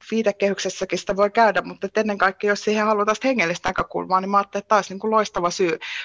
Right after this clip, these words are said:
ottaa vaikka omaan seurakunnan pappiin yhteyttä, että hei, et, et mitäpä jos, jos niinku pohdittaisi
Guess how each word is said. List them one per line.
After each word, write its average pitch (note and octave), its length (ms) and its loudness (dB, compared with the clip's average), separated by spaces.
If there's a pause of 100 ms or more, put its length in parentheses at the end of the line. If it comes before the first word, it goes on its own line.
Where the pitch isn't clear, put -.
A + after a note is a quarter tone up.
(100)
ottaa F#3+ 260 2
vaikka F3 240 2
omaan F#3 220 2
seurakunnan F3 500 0
pappiin E3 460 2
yhteyttä, - 440 -4
että E3 140 -2
hei, F3 140 4
et, E3 100 -2 (140)
et F3 80 -12
mitäpä F3+ 380 0
jos, - 320 -2 (320)
jos F3 200 -2
niinku E3+ 180 -6
pohdittaisi E3+ 760 -2